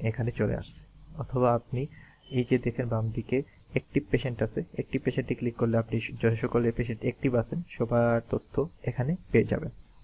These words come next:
আর আমরা নতুন যে ডাক্তার, আহ, পেশেন্ট অ্যাড করেছি ইতিমধ্যে ওনার তথ্যও এখানে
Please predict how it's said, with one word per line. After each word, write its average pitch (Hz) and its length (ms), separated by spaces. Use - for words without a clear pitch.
আর 110 260
আমরা 113 280
নতুন 113 300
যে 120 100
ডাক্তার, 113 680
আহ, 113 80
পেশেন্ট 113 360
অ্যাড 123 200
করেছি 113 400
ইতিমধ্যে 104 400
ওনার 107 220
তথ্যও - 360
এখানে 127 260